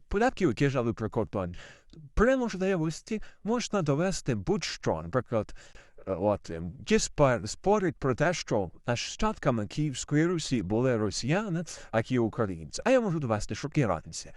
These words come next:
Мож-, і вони колись були тут, на цих землях, раніше, до так званої Київської Русі.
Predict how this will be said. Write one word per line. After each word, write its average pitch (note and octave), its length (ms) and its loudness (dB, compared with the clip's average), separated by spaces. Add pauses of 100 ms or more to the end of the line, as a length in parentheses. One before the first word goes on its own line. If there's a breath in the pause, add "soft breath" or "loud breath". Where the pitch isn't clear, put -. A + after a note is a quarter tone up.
(120 loud breath)
Мож-, D3 240 -2 (100)
і A#3+ 100 0
вони A#2+ 300 2
колись A#2 340 -2 (120)
були G#3 280 0
тут, G#2+ 220 -4
на B2 120 0
цих A2 240 -6
землях, E2+ 340 -6 (180 loud breath)
раніше, D3 640 2 (300 loud breath)
до C3 80 2
так C#3 180 4
званої A2 420 0
Київської G2+ 520 -2
Русі. - 360 -6